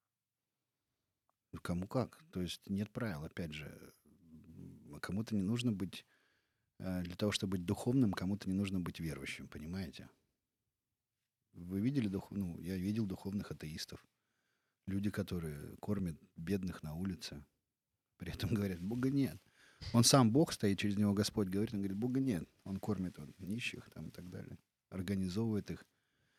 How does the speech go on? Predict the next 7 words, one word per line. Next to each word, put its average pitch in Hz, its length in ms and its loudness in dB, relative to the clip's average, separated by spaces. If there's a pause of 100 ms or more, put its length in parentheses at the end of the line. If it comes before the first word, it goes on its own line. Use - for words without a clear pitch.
(120)
лечит. 123 560 8 (1000)
<laughs> - 680 -8
Бога 147 280 4
нет, 120 220 4
есть 98 140 -4
человек. 104 500 -2 (3500)
Поэтому 123 1080 8